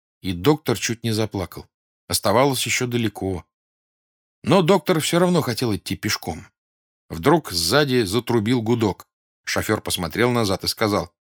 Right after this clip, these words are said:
«Погодите, доктор, помощь идет». А это спешил грузовик. Он подъехал к завалу. Из грузовика выскочили люди. Они сняли с грузовика машину-насос и резиновые трубы и провели трубу в море.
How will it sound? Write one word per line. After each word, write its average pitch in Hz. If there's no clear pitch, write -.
«Погодите, 95
доктор, 104
помощь 110
идет». -
А 101
это 120
спешил 113
грузовик. 110
Он 170
подъехал 123
к 123
завалу. 98
Из 113
грузовика 107
выскочили 123
люди. 117
Они 104
сняли 131
с 98
грузовика 107
машину-насос 98
и 113
резиновые 101
трубы 127
и 220
провели 143
трубу 117
в 98
море. 110